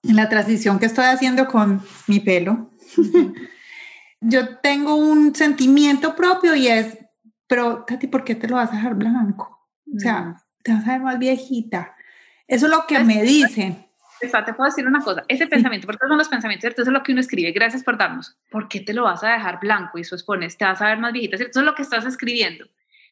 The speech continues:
Speaker 2: Entonces, cuando aparece un pensamiento que es una pregunta, como,
Speaker 1: Sí.
Speaker 2: "¿Por qué te lo vas a dejar blanco?", contéstenla.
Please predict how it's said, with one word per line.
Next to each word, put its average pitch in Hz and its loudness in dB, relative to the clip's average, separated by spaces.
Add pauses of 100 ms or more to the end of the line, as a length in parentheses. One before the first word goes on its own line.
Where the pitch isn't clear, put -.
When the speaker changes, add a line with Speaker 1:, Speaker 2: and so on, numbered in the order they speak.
Speaker 2:
Entonces, 277 -6 (120)
cuando 226 0
aparece 233 0
un 302 -4
pensamiento 233 -2
que 269 -8
es 262 -2
una 277 4
pregunta, 196 -4
como, 190 -6
Speaker 1:
Sí. 226 0
Speaker 2:
"¿Por 196 0
qué - -16 (140)
te 247 -2
lo 262 2
vas 240 -2
a 240 -2
dejar 247 -6
blanco?", 226 -6 (340)
contéstenla. - -6